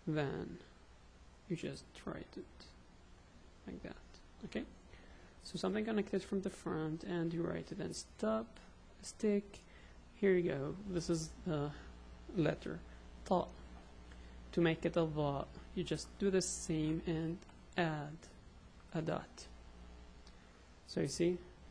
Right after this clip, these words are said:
so now it's a Va. Anyway, let's go back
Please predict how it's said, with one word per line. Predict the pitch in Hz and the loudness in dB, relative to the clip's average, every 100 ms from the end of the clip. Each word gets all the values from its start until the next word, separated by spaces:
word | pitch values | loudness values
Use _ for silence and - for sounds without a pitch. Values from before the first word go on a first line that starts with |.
| - - - - | -14 -14 -8 -4
so | - - | -4 -2
now | 147 156 196 | 0 2 2
it's | - 185 | 2 4
a | |
Va. | 170 156 147 151 - - - - - - - - - - - - - - - - - - | 6 6 4 0 -10 -14 -14 -14 -14 -14 -14 -12 -12 -14 -14 -12 -12 -12 -12 -12 -12 4
Anyway, | 180 151 - 208 - - - - - - - - - - - - - - | 6 6 2 -6 -10 -14 -14 -16 -14 -14 -14 -16 -16 -16 -16 -16 -4 0
let's | 160 | 2
go | - 208 | 4 4
back | 175 170 175 - | 6 6 4 0